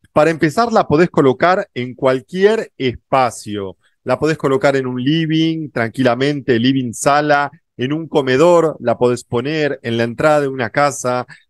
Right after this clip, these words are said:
en un dormitorio, en las cocinas, es, la co-, es casi te diría que la cortina ideal directamente para todo lo que son cocinas. En dormitorios se usa muchísimo porque como muchas veces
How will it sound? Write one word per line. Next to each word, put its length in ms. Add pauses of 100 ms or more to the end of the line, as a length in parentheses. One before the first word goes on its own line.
en 200
un 120
dormitorio, 960
en 160
las 200
cocinas, 840
es, 280
la 200
co-, 220
es 280
casi 280
te 140
diría 300
que 120
la 180
cortina 720
ideal 640 (320)
directamente 640
para 280
todo 180
lo 120
que 100
son 200
cocinas. 760
En 160
dormitorios 800 (220)
se 180
usa 320
muchísimo 880
porque 380
como 260
muchas 360
veces 480